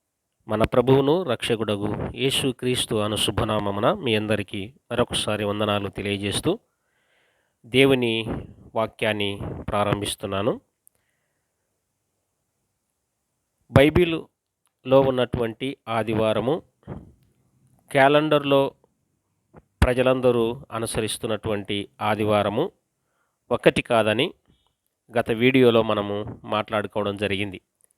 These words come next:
అందులో భాగంగా చాలామంది అడిగిన ప్రశ్న ఏమిటంటే, ఫోన్ చేసి, "అన్నగారు, బైబిల్ను చూసే కదా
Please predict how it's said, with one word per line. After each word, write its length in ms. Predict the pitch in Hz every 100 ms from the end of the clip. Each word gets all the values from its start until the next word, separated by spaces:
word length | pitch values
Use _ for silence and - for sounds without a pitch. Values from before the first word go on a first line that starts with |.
| _ _ _ _ _ -
అందులో 320 | 135 139 151
భాగంగా 600 | 139 120 120 117 113 202 - - - _ _ _ _ _ _ _ _ _ _ -
చాలామంది 680 | 143 143 139 127 123 113 113 - - - - -
అడిగిన 320 | 120 117 113
ప్రశ్న 360 | 107 107 - 113
ఏమిటంటే, 640 | 107 104 101 98 95 190 110 92 - - - _ _ _ _ _ _ _ _ _ _ _ _ _ _ _ -
ఫోన్ 240 | 160 156 143
చేసి, 340 | 123 - 160
"అన్నగారు, 640 | - 123 117 117 120 247 262 214 165 - _ _ _ _ _ _ _ _
బైబిల్ను 560 | 120 127 156 185 190 185 -
చూసే 280 | 156 - 160
కదా 380 | 147 139 165